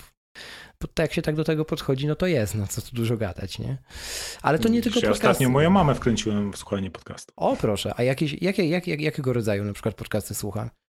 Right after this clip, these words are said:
Speaker 1: Czy nawet jeżeli nie chcesz mówić nazw, to nie wiem, kulinarne, jakie, domo-, jakieś takie, czy, czy takie jak my?
Speaker 2: No takie jak my, tylko że, mm, bardziej tylko takiej o produktywności i rozwoju osobistym, a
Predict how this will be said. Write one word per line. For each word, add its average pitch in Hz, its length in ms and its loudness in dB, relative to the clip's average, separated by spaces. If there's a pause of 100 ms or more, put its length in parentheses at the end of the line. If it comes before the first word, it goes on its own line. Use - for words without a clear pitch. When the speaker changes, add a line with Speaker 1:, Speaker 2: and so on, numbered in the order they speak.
(140)
Speaker 1:
Czy - 80 -6
nawet 127 200 -2
jeżeli 131 220 0
nie 127 60 -2
chcesz 123 180 -6
mówić 123 260 -4
nazw, 113 300 0
to 113 120 -2
nie 107 100 0
wiem, 101 80 -4
kulinarne, 131 720 0
jakie, 101 360 -2
domo-, 135 360 0
jakieś 120 240 -6
takie, 117 260 -6
czy, 120 300 -8
czy - 180 -6
takie 123 240 -2
jak 98 80 0
my? 95 200 -2 (1160)
Speaker 2:
No 208 460 2
takie 196 220 -2
jak 180 160 2
my, 185 140 4
tylko 143 260 -2
że, 131 300 -2 (220)
mm, 131 500 -2
bardziej 120 280 0
tylko 117 200 -4
takiej 117 260 -2
o 107 80 0
produktywności 113 880 -4
i 104 120 -4
rozwoju 107 500 0
osobistym, 107 600 -8
a 104 280 -12